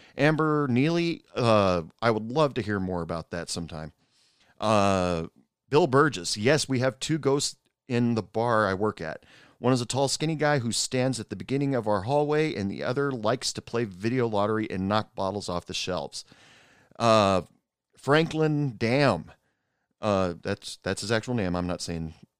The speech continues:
Dam. Franklin Dam. Happens all the time when I'm, you know, by myself or me and another bartender are in the back kitchen. I either hear bar stools moving like somebody sat down or the doors opening and closing.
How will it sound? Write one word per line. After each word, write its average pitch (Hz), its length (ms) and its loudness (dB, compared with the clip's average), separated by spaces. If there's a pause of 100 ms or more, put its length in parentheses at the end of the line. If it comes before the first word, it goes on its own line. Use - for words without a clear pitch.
(260)
Dam. 101 440 -2 (280)
Franklin 160 360 2
Dam. 131 340 0 (420)
Happens 175 440 2
all 143 200 2
the 143 120 -4
time 131 480 0
when 104 120 0
I'm, 95 440 -2 (220)
you 104 80 -8
know, - 20 -10
by 110 180 0
myself 113 680 -2 (480)
or 104 340 2
me 113 260 2
and 113 100 2
another 113 200 0
bartender 101 600 -2
are 101 80 -4
in 95 120 -2
the 90 80 -4
back 101 340 -4
kitchen. 85 400 -6 (420)
I 120 100 -2
either 123 240 0
hear 123 200 -4
bar 127 300 0
stools 151 340 -2
moving 139 540 0
like 104 180 -2
somebody 127 320 -2
sat 127 320 -2
down 123 320 -2
or 104 200 -4
the 87 60 -12
doors 120 380 -4
opening 113 320 -2
and 92 100 -4
closing. 107 460 -6